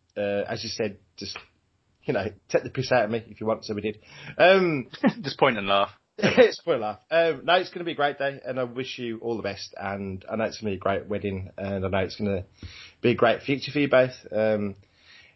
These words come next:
Speaker 1: it's gonna be excellent, sir, so enjoy every second of it.
Speaker 2: So, on, on that note, Mister,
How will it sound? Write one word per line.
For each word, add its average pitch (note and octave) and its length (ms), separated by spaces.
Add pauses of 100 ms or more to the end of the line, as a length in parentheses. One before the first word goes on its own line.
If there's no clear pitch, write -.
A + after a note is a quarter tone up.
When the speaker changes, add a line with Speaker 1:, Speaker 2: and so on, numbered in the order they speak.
(140)
Speaker 1:
it's - 200
gonna C3+ 160
be B2 320
excellent, F#3 460
sir, F3 340
so B2+ 420
enjoy C#3+ 460
every C3+ 220
second D3+ 320
of E3+ 80
it. D#3+ 100 (1800)
Speaker 2:
So, - 220
on, C3 280
on C#3+ 100
that D#3 160
note, D#3 180
Mister, D#3 380